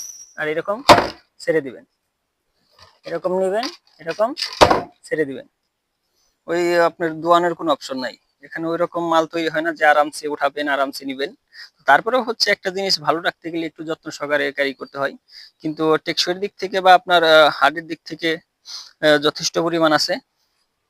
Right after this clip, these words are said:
আর উপরে যে আপনার, আহ, আপনার, আহ, তার কাটা বা, আহ, স্ক্রুর যে এইগুলা ছিল, গ্যাপগুলা ছিল, সেগুলো কিন্তু একটা আপনার এখন আর খুঁজে পাবেন না,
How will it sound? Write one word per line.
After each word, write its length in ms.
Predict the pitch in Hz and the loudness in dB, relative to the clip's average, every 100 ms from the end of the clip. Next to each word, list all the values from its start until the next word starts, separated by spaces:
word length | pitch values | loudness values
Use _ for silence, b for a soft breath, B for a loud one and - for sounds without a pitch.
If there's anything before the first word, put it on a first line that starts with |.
| _ B B B - | _ B B B 0
আর 140 | 139 | 0
উপরে 320 | 185 185 196 | 0 0 0
যে 240 | 175 190 185 | 2 2 4
আপনার, 320 | 185 185 175 | 2 0 2
আহ, 320 | 170 165 165 - _ | 6 6 4 2 _
আপনার, 380 | - - 160 147 | -20 -8 -6 -4
আহ, 320 | 143 143 139 - _ | 0 0 -2 -10 _
তার 160 | 160 160 | -2 -2
কাটা 260 | 147 151 | -2 0
বা, 160 | 143 147 143 _ b b b _ | 2 0 0 _ b b b _
আহ, 260 | 117 135 - | -2 -2 -2
স্ক্রুর 360 | - - 151 151 | -8 -4 -4 2
যে 340 | 156 147 139 139 131 | 4 4 2 -4 -8
এইগুলা 400 | 156 151 147 147 | -8 -8 -4 -4
ছিল, 280 | - 143 160 _ B B B _ | -6 -12 -16 _ B B B _
গ্যাপগুলা 380 | 147 143 147 156 | -2 -2 -2 -4
ছিল, 260 | 147 151 185 | -4 -8 -10
সেগুলো 320 | - 151 151 | -10 -8 -10
কিন্তু 200 | 156 151 | -8 -8
একটা 220 | - 147 | -6 -8
আপনার 220 | 139 143 | -8 -10
এখন 180 | 135 139 | -12 -10
আর 100 | 135 | -10
খুঁজে 260 | - 139 139 | -10 -10 -8
পাবেন 260 | 131 135 | -6 -6
না, 180 | 143 180 | -8 -10